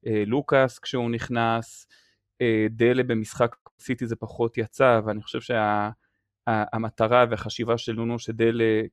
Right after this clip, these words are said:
כן יעלה יותר למעלה, כן ייקח חלק יותר מרכזי, יעשה את התנועה שלו קדימה כמו שהוא עשה בעונות הטובות שלו, אה, כשמול קבוצה מול סיטי זה יותר מורכב,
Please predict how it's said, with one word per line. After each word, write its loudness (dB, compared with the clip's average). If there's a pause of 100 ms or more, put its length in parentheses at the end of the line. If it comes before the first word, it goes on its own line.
כן 2
יעלה 0
יותר 0
למעלה, 0 (260)
כן 0
ייקח -2
חלק -2
יותר -2
מרכזי, -6
יעשה -4
את -2
התנועה -4
שלו -4
קדימה -2
כמו -8
שהוא -8
עשה -2
בעונות -6
הטובות -6
שלו, -2 (580)
אה, 4
כשמול -2
קבוצה 2
מול -2
סיטי -6
זה -4
יותר 2
מורכב, 2